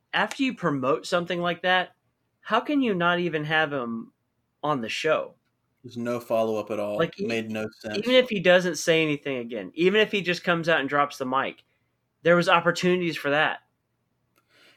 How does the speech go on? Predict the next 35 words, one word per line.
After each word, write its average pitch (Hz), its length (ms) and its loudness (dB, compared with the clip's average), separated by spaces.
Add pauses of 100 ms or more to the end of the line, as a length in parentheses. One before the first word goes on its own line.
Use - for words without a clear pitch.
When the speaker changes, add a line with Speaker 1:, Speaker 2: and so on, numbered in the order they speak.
Speaker 2:
Yeah, 170 100 -4
Chris - 200 -2
Jericho 311 280 2
did 131 140 0
that 113 80 4
a 113 60 -2
few 120 140 -6
years 107 200 -4
ago, 107 140 -6
remember? 139 440 -6
Save 135 180 2
Speaker 1:
Yeah. 127 80 2
Speaker 2:
Us, 135 120 -8
Y 131 120 0
two 131 160 -8
J. 147 400 -4
Speaker 1:
He 202 120 0
would 190 160 0
come 185 240 2
out 170 300 4
and 151 160 -4
just 147 400 -4 (200)
ro-, 135 340 0
you 143 140 -4
know, 123 80 -2
get 156 200 -2
the 139 60 -2
crowd 160 420 4
all 156 300 0
excited, 160 640 0
then 131 120 -4
walk 127 260 -2
out. 113 160 -2 (480)
<laughs> - 0 - (920)
Speaker 2:
Yeah. 160 120 -2